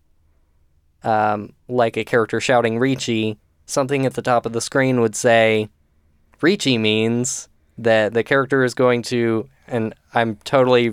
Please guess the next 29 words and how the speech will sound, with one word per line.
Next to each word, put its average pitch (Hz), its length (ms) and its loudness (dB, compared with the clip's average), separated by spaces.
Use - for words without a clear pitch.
trying 117 280 0
to 113 60 -2
remember 110 440 0
here, 98 480 -2
"that 135 160 -4
the 139 80 -4
player 139 320 4
is 127 120 0
going 120 260 0
to, 113 140 -6
like, 104 520 0
wait 117 540 0
until 110 800 2
the 120 100 -2
final 110 340 -2
hand 107 240 -2
is 101 120 -4
called. 101 400 -2
They're, 101 260 -4
they're 110 180 -4
just 104 200 -10
gonna 104 140 -2
go 101 160 -2
with 95 140 -6
their 98 140 -6
current 107 300 -10
hand," 117 420 -14
or 120 80 -6
something 110 360 -6